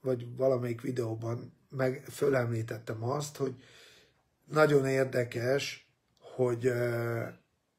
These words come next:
a Zelenszky, aki egy ukrán államfő, és az első számú feladata az, hogy biztonságban tudja a népét, és várhatóan sejti, hogy hol lesz harci cselekmény,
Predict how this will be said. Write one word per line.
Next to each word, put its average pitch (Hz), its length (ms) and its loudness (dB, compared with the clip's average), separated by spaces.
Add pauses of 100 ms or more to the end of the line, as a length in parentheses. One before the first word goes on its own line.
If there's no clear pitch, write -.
(760)
a 135 100 -6
Zelenszky, 120 800 2
aki 113 240 -2
egy 113 140 -4
ukrán 113 400 -6
államfő, 113 760 -6 (460)
és - 100 -6
az 135 140 6
első 147 380 6
számú 127 360 2
feladata 117 640 0
az, 117 240 0
hogy 110 120 -4
biztonságban 113 1040 -4 (400)
tudja 139 340 2
a 120 40 4
népét, 123 720 2 (600)
és 123 220 -2
várhatóan 135 720 6
sejti, 131 440 2
hogy 120 160 0
hol 127 220 2
lesz 117 220 0
harci 117 420 -2
cselekmény, 135 680 -2